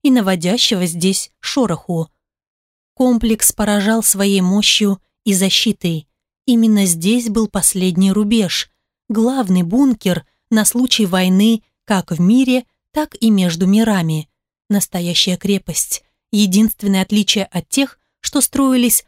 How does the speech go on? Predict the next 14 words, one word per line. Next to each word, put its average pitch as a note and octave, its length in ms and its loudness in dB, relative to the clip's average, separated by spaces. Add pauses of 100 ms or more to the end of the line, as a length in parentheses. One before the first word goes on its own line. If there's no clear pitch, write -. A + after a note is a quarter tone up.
в - 60 -10
стародавние A3 560 0
времена, G#3 500 0 (320)
выполненная C4+ 680 2
из A#3 340 -2
стекла, G3 680 -4 (320)
бетона F#3+ 640 -2
и G#3+ 80 -4
стали. F#3+ 640 -2 (580)
Одно G3 360 0
из F3+ 140 0
мест, G#3+ 440 -2 (220)
куда A#3+ 240 0
Сесиль C#4+ 460 -2